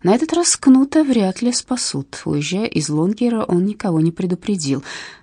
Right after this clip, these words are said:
Мало того, что он сбежал из больницы, так ещё украл снегоход, которого до следующего дня никто не хватится.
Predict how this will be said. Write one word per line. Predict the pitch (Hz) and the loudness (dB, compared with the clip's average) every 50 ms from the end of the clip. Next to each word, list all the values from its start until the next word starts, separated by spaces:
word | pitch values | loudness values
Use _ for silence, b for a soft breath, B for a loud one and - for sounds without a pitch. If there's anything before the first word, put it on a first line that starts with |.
| - | 2
Мало | - 190 208 254 302 330 | 4 6 8 8 6 6
того, | 311 - 233 170 | 4 2 2 2
что | 156 - - 151 | 0 -2 -2 -2
он | 143 147 | -2 0
сбежал | 151 143 151 160 160 156 151 147 | 0 -2 -2 0 0 0 0 -2
из | 147 147 139 | -2 -2 -2
больницы, | 147 156 156 156 165 214 277 277 - - - 139 | 0 0 2 2 4 2 2 0 -2 -4 -6 -6
так | - 151 - - | -6 -8 -6 -6
ещё | 147 - - 190 | -4 -4 -2 -2
украл | 185 170 160 - 170 170 160 147 143 | -2 -2 -2 -2 -2 0 -2 -2 -2
снегоход, | - - - 165 165 151 180 175 165 - - - - - | -4 0 2 2 2 2 0 -2 -4 -6 -8 -10 -10 -10
которого | - - 143 - - 139 139 139 143 | -10 -10 -8 -6 -6 -6 -4 -4 -4
до | 143 139 147 | -4 -6 -6
следующего | - - 160 143 139 147 - - 160 151 143 | -6 -4 -4 -4 -4 -4 -4 -2 -2 -2 -2
дня | 143 165 185 | -2 0 0
никто | 196 185 165 - - - | 0 0 -2 -4 -2 0
не | 160 156 160 | 0 0 0
хватится. | - - 147 135 - - - - - - - | -2 -4 -6 -8 -6 -6 -6 -4 -4 -4 -4